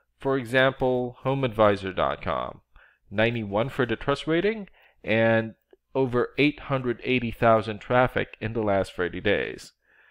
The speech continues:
Crunchbase dot com, ninety for the trust rating and four point eight million traffic.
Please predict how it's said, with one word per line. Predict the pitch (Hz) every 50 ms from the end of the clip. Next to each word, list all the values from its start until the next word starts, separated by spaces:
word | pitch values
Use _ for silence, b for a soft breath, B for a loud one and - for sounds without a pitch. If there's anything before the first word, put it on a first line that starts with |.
| b b b b _
Crunchbase | - 117 113 107 - - 107 107 104 - -
dot | 110 104 104 101 - -
com, | - 135 143 151 160 165 165 156 139 107
ninety | 107 101 104 110 117 117
for | - 120
the | 110 110 107
trust | - - 139 139 127 -
rating | 151 156 160 165 175 170 165 - b b b b b b b
and | - 107 107 -
four | - - - 131 139 143
point | 139 - - 131 127 123 120
eight | 117 113 110 - 107
million | 110 113 113 107 104 101 98
traffic. | - - - 104 104 101 95 - - 62 60 - - -